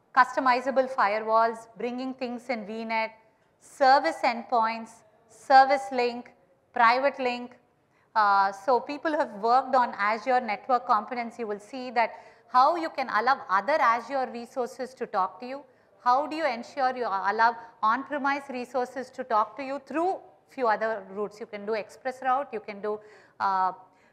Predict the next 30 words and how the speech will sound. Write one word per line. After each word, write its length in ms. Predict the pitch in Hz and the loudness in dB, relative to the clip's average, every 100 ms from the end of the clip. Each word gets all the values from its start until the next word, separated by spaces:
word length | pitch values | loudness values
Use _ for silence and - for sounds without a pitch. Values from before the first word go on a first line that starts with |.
| _ | _
peer-to-peer 720 | 285 277 285 285 269 262 262 269 - _ | 2 2 0 -8 -4 -2 0 -4 -14 _
or, 340 | 233 214 196 202 | -6 -6 -4 -2
uh, 200 | 190 185 - - | -2 -2 -6 0
point 340 | 247 254 254 | 0 0 -4
to 240 | 269 247 | -2 -2
site. 480 | 240 285 247 254 - - | -2 -2 -2 -4 -14 -12
So 100 | 277 | -6
there 180 | 233 226 | -2 0
are 120 | 226 - - | -2 -6 -10
few 140 | 311 | 0
other 240 | 294 269 269 | 0 2 0
ways 340 | 233 240 240 | 0 -2 -2
where 200 | 226 208 | -4 -4
you 80 | 214 | -6
can 200 | - 196 | -10 -10
talk 340 | 214 202 202 | -2 -2 -2
to. 160 | 294 330 - _ _ _ | -8 -10 -12 _ _ _
So, 380 | - 247 220 - | 0 2 2 -2
and 200 | 220 214 | -8 -2
then, 380 | 240 254 247 220 | 0 2 -2 -2
uh, 300 | 202 190 180 - - _ _ - | 2 2 2 -4 -20 _ _ -2
uh, 120 | 214 | -2
service 440 | 214 277 269 269 277 | 2 4 4 2 -2
link 200 | 254 - | -4 -2
is 160 | 233 196 | -8 -4
one 240 | 202 208 | -4 -4
other 260 | 208 214 196 | -4 -4 -6
way 260 | 196 196 196 | -8 -10 -10
to 100 | 202 | -10
enable, 640 | 190 190 190 180 196 190 | -10 -12 -14 -10 -8 -10